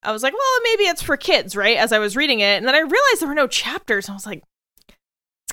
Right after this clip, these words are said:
kinda weird." I mean, I don't think books necessarily need chapters, but it, it does kinda help both you and the reader organize your thoughts as you're moving through a piece. And, uh, I think, you know, if, if the target audience was children, which I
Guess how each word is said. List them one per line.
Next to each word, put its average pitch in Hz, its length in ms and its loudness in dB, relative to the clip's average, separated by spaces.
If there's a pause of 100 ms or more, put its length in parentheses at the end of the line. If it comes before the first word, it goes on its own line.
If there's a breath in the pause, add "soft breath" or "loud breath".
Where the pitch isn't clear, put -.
kinda 523 160 2
weird." 190 240 -2
I 220 40 0
mean, 359 140 2
I 381 60 6
don't 403 180 -2
think 339 200 -4
books - 200 -6
necessarily 277 680 0
need 220 180 -2
chapters, 277 440 0
but 233 120 0
it, - 180 -6
it - 160 -6
does 508 160 0
kinda 427 220 -2
help 285 280 -2
both 254 240 -2
you 240 300 -4
and 226 200 0
the 226 80 2
reader 214 500 0 (420)
organize 262 560 4
your 214 140 0
thoughts - 760 2
as 233 240 4
you're 220 100 -4
moving 220 360 -2
through 208 180 -4
a 202 60 -2
piece. 233 500 -2 (140)
And, 214 500 0 (760)
uh, 226 240 6
I 233 60 2
think, 320 340 -6
you - 80 -2
know, 214 120 2
if, 294 340 0
if 392 260 4
the 262 100 0
target 247 420 4
audience 214 500 2
was 196 140 -6
children, 247 480 2
which 220 220 0
I 226 240 4